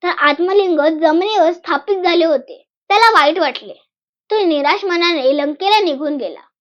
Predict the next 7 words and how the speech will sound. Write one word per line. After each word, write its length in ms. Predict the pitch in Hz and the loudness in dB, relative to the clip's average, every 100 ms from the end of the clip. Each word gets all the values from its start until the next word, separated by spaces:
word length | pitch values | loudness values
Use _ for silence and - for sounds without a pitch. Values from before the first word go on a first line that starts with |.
| _ _ _ | _ _ _
याच 300 | 311 339 427 | -2 0 0
जागी 280 | 466 427 427 | 0 0 0
पुढे 440 | 427 339 277 262 - _ _ | -2 2 2 2 -2 _ _
मोठे 500 | 311 349 359 427 480 | -2 -2 -2 -2 0
मंदिर 260 | 370 320 381 | 0 0 0
बांधण्यात 420 | 339 277 277 302 | 0 -2 -4 -6
आले. 360 | 233 - - | -8 -10 -16